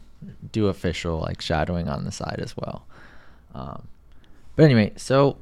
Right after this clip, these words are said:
I just wanted to mention that before we go to volunteering. But, um,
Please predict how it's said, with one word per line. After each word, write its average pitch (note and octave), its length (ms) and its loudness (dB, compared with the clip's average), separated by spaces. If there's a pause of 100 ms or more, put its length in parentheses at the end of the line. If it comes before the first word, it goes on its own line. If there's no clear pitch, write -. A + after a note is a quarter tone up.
(520)
I C3+ 80 6
just B2+ 140 0
wanted A2 120 2
to G2+ 60 2
mention G2+ 320 2
that F#2 140 4
before F#2+ 240 0
we F2+ 80 2
go F#2 160 2
to F2 60 0
volunteering. F#2 600 2
But, G2+ 320 2
um, G#2 420 2